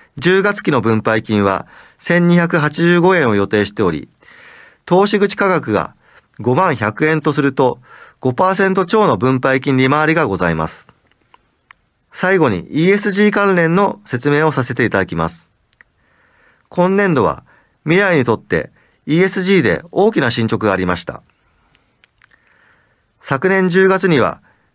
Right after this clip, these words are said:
グレスビーリアルエステート評価に初参加し、ツースターとグリーンスターの評価を取得いたしました。そして、初のグリーンファイナンスとして、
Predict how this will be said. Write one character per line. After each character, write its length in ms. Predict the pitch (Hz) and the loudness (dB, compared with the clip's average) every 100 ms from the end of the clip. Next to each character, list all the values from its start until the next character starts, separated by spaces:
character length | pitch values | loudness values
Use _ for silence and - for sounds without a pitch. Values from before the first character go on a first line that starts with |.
| _ | _
グ 140 | 113 156 | -2 0
レ 100 | 202 | 0
ス 140 | 185 | 0
ビ 260 | 143 90 - | 0 0 -4
ー 60 | - | -6
リ 220 | 120 151 | -2 0
ア 80 | 175 | 2
ル 100 | 185 | 0
エ 100 | 175 | -2
ス 80 | |
テ 160 | 180 180 | 0 0
ー 20 | |
ト 100 | 180 | 2
評 200 | 180 180 | 2 2
価 100 | 147 | 0
に 80 | 101 | -2
初 220 | 85 - | -4 -4
参 260 | - 170 143 | -2 -2 0
加 140 | 98 | -2
し、 280 | - 78 - _ _ _ _ _ _ | -4 -8 -10 _ _ _ _ _ _
ツ 180 | - 180 | -2 0
ー 120 | 175 | 0
ス 120 | - | -2
タ 200 | 196 156 | -2 -2
ー 20 | |
と 240 | - 82 - - _ _ | -2 -4 -4 -20 _ _
グ 140 | 139 | 0
リ 80 | 147 | 2
ー 100 | 185 | 2
ン 60 | 196 | 0
ス 60 | |
タ 200 | - 190 | 0 0
ー 40 | 170 | 0
の 120 | 135 | 2
評 180 | 139 135 | 2 2
価 140 | 180 | 2
を 60 | 180 | 0
取 120 | - | 0
得 200 | 127 117 | -2 -2
い 40 | 107 | -2
た 100 | 101 | -4
し 100 | 104 | -4
ま 100 | 87 | -6
し 80 | |
た。 220 | - - - _ _ _ _ _ _ _ _ _ _ _ _ _ _ | -8 -12 -16 _ _ _ _ _ _ _ _ _ _ _ _ _ _
そ 160 | - 131 | -4 -4
し 80 | |
て、 300 | - 170 - - _ _ _ - | 0 0 -2 -10 _ _ _ -10
初 260 | 139 226 | -4 0
の 140 | 226 139 | 0 2
グ 80 | |
リ 140 | 139 147 | 2 2
ー 20 | |
ン 40 | |
フ 80 | 147 | 2
ァ 100 | 156 | 0
イ 20 | |
ナ 100 | 143 | 0
ン 60 | 117 | -2
ス 80 | - | -2
と 100 | 101 | -6
し 80 | - | -2
て、 240 | 78 | -4